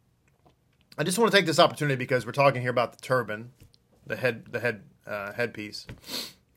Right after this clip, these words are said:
on the high priest. But all the other priests wore a head covering, and all the Levites wore a head covering,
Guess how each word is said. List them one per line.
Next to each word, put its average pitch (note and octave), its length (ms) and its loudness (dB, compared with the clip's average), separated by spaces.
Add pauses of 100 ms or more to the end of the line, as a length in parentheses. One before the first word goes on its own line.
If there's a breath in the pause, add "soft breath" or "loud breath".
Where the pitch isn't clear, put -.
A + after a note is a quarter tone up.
on C#3 140 2
the A#2+ 80 0
high C3 220 4
priest. A#2 460 -6
But B2 100 -8
all F3+ 360 12
the D#3+ 240 4
other C#3+ 180 6
priests D3 380 0
wore B2+ 380 4
a A#2+ 140 2
head C3 220 0
covering, A2+ 440 -4 (840 soft breath)
and B2 140 0
all D#3 160 12
the D#3+ 80 8
Levites E3 640 6
wore C3 200 4
a B2 40 0
head A#2+ 180 0
covering, A#2 460 -2